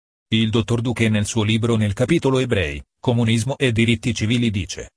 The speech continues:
"Franz Boas è il padre riconosciuto della moderna scuola ugualitaria di antropologia." Era un immigrato ebreo dalla Germania con poco addestramento formale nel campo dell'antropologia, che aveva fatto la sua tesi di laurea sul colore dell'acqua.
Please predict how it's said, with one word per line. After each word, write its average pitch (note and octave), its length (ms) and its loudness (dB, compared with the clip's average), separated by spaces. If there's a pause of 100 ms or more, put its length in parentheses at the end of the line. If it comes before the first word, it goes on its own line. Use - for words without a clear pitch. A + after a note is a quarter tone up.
(140)
"Franz C3+ 340 0
Boas C#2+ 420 -4
è A2 80 2
il A2 160 0
padre B2 300 2
riconosciuto A2+ 640 0
della F#2+ 220 0
moderna G#2 480 0
scuola A#2 380 0
ugualitaria A#2 600 2
di G2 140 0
antropologia." A2 880 -2 (380)
Era G#2 300 4
un G2+ 100 2
immigrato A2 520 2
ebreo A#2 340 4
dalla G#2+ 240 2
Germania A2 500 2
con G2+ 200 -2
poco A2 340 0
addestramento A2+ 720 -2
formale B2 460 0
nel G2 160 2
campo B2 320 -2
dell'antropologia, G#2 1000 0 (140)
che A#2+ 180 0
aveva A#2+ 280 2
fatto G2 320 -4
la A2 100 2
sua A#2 160 0
tesi A2 300 2
di G#2+ 80 0
laurea A#2 340 2
sul G#2 220 -2
colore C3 320 0
dell'acqua. B2+ 600 -4